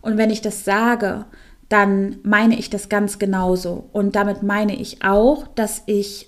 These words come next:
auf jeden Fall der Meinung bin, dass wir uns zu einem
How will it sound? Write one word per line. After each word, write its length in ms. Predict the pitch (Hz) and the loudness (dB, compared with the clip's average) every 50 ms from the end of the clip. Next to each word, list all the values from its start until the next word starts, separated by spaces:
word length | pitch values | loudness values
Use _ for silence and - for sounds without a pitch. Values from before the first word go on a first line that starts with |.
| - _ _ | -20 _ _
auf 220 | - 202 190 - | -4 -4 -4 -4
jeden 480 | 202 190 180 196 214 233 262 247 254 240 | -6 -6 -2 2 2 2 4 4 4 2
Fall 240 | 226 - - 190 190 | 2 0 -4 -6 -6
der 100 | 190 190 | -4 -6
Meinung 400 | 185 185 175 175 175 180 180 185 | -6 -6 -8 -8 -6 -6 -6 -6
bin, 420 | 190 190 185 190 208 220 233 226 - _ - - - - - - | -4 -4 -2 -2 -2 -4 -6 -8 -14 _ -20 -20 -20 -20 -12 -6
dass 280 | - 214 202 - - 196 | -4 -4 -4 -4 -4 0
wir 280 | 202 226 247 240 247 | 2 4 4 4 4
uns 640 | - 233 233 226 214 196 185 - - - - - - | 4 4 6 6 6 4 0 -2 -6 -10 -12 -16 -18
zu 220 | - - - 226 - | -12 -10 -8 -8 -6
einem 380 | - 202 196 202 196 196 196 | -4 -4 -2 -2 -2 -4 -6